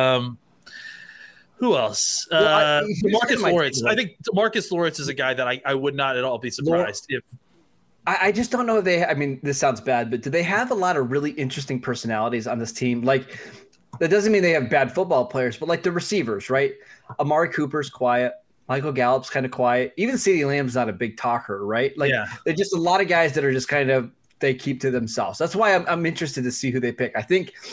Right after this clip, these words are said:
Speaker 2: I think you're right. Like, DeMarcus Lawrence is one of them. I could see, like, Donovan Wilson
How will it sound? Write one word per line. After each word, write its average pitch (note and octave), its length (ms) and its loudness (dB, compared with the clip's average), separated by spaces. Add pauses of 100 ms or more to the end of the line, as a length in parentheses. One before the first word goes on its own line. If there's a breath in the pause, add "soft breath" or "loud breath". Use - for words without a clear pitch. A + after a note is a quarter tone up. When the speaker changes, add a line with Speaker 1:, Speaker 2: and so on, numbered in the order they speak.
(200 loud breath)
Speaker 2:
I D3 100 0
think A3 220 0
you're G#3 100 4
right. D3+ 200 2
Like, A#2 160 -2
DeMarcus F3 440 0
Lawrence D3 280 -2
is A#2+ 200 -8
one B2+ 260 -2
of A2+ 60 -4
them. A2 260 -2 (540 loud breath)
I D#3 100 2
could G3+ 160 0
see, G3+ 160 4
like, D3 260 0 (380)
Donovan C3+ 440 2
Wilson C3+ 440 -4